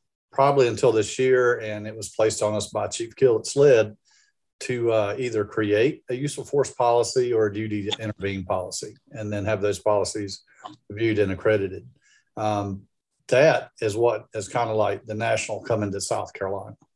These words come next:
Uh, at some point, I believe there's legislation, and, um,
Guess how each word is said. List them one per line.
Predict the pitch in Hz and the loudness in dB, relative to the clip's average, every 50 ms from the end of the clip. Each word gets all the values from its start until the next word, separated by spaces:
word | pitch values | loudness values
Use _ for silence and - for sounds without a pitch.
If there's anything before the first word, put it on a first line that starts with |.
| _ _ _ _ _ _ _ _ - | _ _ _ _ _ _ _ _ -6
Uh, | 104 104 107 104 104 - | -2 0 0 0 -2 -4
at | 120 107 104 | -4 -4 -2
some | - - 135 123 110 | 0 2 2 2 2
point, | - 131 127 127 123 123 123 - - | 2 4 4 4 4 2 0 -4 -6
I | 110 104 | -6 -6
believe | 104 101 107 110 110 104 | -4 -2 0 0 2 2
there's | 107 107 95 95 | 2 0 2 2
legislation, | 107 110 110 107 95 - - 101 104 107 104 - - 113 110 110 104 | 4 4 4 2 0 -4 -2 0 2 2 0 -2 -6 -10 -8 -8 -8
and, | 101 95 95 95 95 | -8 -8 -8 -10 -10
um, | 90 90 101 101 95 95 95 | -12 -12 -10 -10 -10 -10 -10